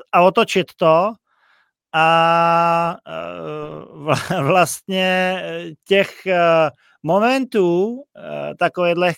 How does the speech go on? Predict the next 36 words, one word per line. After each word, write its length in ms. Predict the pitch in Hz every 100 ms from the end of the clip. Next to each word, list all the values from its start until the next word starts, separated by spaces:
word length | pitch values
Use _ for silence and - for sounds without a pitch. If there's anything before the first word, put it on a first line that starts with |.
| -
který 280 | 180 170 180
jsem 220 | 190 196
zažil, 560 | 180 180 160 175 180 175
tak, 180 | 180 165 _
eh, 60 | 175 170 165 165
bylo 340 | 156 143 175 190
několik. 600 | 196 196 208 175 185 277 _ _ _ _ _ _ _ _ _ -
A, 1300 | 151 156 160 160 165 165 160 165 165 165 165 165 - - - -
ale 260 | 160 175
nelituju 540 | 180 180 233 247 208 139
toho, 300 | 139 131 135
že 100 | 127
jsem, 400 | 120 139 135 131 -
eh, 400 | 123 123 123 -
se 160 | -
k 40 | 139
tomu 240 | 143 143
postavil 400 | 127 123 143 139
tak, 200 | 139 135
jak 120 | 143
jsem 200 | - 143
se 160 | 135 147
k 40 |
tomu 220 | - 147 135
postavil. 480 | 135 - 139 127 117
Mě 160 | 139
vlastně, 380 | 151 139 - 190 _ _ _ _ _ -
eh, 140 | 101 - -
pandemie 1000 | 165 170 170 180 185 185 185 185 185 190 -
hrozně 480 | 147 165 160 165
moc 240 | 180 190 -
naučila 560 | 190 175 - 170 165 156
v 80 |
tady 220 | - 170 170
tom 200 | 185 180
ohledu. 600 | 147 156 151 147 147